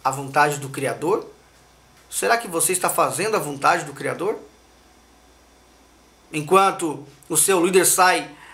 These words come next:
pra dar voltinha de iate, tomando corona, tomando cerveja, curtindo a vida com o dinheiro das pessoas, então você está aí arrecadando pra ele usufruir desse dinheiro.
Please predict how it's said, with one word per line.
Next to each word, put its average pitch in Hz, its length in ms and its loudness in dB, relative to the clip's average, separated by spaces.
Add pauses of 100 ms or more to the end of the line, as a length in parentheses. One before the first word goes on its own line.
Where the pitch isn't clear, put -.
pra 165 100 4
dar 160 600 2
voltinha 180 680 0
de 151 180 -2
iate, 185 480 2 (540)
tomando 180 400 2
corona, 208 800 4 (380)
tomando 175 360 2
cerveja, 185 840 2 (460)
curtindo 233 520 2
a 202 60 4
vida 175 520 -4 (300)
com 156 460 0 (320)
o 180 100 -6
dinheiro 175 560 0 (400)
das 160 240 0
pessoas, 196 800 2 (580)
então 170 600 0 (120)
você 175 340 2
está 180 200 2
aí 165 400 -2
arrecadando 170 600 -2
pra 170 120 -2
ele 175 300 -8
usufruir 196 580 -6
desse 180 200 -4
dinheiro. 131 300 -8